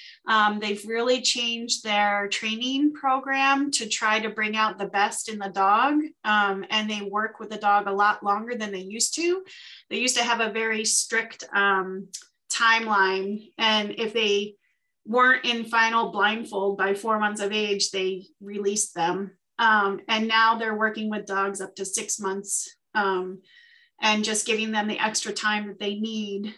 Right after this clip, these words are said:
Um, and I actually, I think one thing that's probably helped us,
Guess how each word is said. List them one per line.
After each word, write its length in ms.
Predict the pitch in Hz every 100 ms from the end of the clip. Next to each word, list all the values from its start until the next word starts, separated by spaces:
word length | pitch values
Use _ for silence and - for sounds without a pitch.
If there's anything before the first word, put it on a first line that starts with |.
| -
Um, 240 | 214 214 220
and 140 | 226
I 80 | 220
actually, 400 | 220 220 - - - - 202 _ - _ _ _ 202 190 - -
I 100 | 214
think 300 | 247 247 233
one 240 | 240 247
thing 160 | 247 226
that's 260 | 208 -
probably 460 | - 226 226 220 208
helped 500 | - - 247 254 -
us, 420 | 311 339 - -